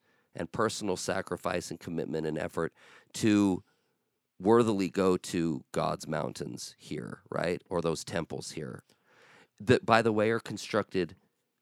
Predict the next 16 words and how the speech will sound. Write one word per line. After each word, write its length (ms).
in 340
God's, 420
in 160
God's 500
way, 300
right? 320
To 100
his, 680
to 100
his 680
requirements, 960
to 120
his 540
standards, 840
right? 320
It's, 220